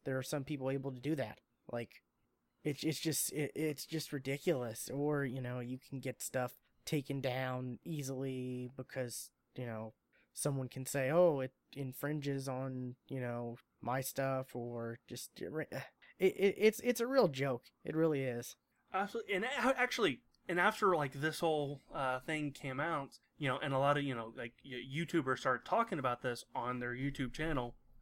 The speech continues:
Speaker 2: some of them sus-, suspiciously got flagged, content I D'd.
Speaker 1: Yeah, I, I've heard about this from some YouTubers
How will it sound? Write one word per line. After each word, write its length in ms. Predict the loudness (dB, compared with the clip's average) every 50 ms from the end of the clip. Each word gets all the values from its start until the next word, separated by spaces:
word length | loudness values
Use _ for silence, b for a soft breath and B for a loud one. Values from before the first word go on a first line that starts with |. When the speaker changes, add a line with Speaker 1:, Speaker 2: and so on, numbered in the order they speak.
| -20 _ _ _
Speaker 2:
some 360 | -10 -8 -4 -2 0 2 2
of 140 | 2 0 -2
them 220 | -2 -4 -4 -4 -6
sus-, 400 | -8 -12 -12 -12 -12 -12 -12 -14 _ _ _ _ _
suspiciously 640 | -12 -8 -8 -6 -6 -2 -2 -2 -2 0 -2 -2 0
got 240 | 0 -2 -2 -2
flagged, 680 | -6 -6 -2 0 2 2 2 2 0 -2 -2 -6 -10 -16 -18 _ _ _ _ _ _ _
content 440 | -8 -4 -4 -2 -2 -4 -4 -6 -6
I 120 | -4 -4 -6
D'd. 500 | -6 -8 -8 -6 -6 -6 -8 -10 -14 _ _ _ _ _ b b b b b b b _ _ -4
Speaker 1:
Yeah, 380 | -2 0 2 2 2 0 0 -2 -4 -2
I, 160 | -2 0 0 2
I've 340 | 2 4 4 4 4 2 -2 0
heard 220 | 4 4 4 6
about 280 | 6 4 2 2 2 0
this 180 | -4 -4 -4 -6
from 360 | -4 -4 -2 -2 -4 -4 -8 _ _
some 220 | -4 -2 0 0
YouTubers 600 | 0 -2 -4 -4 -4 -4 -2 -2 -2 -2 -2 -6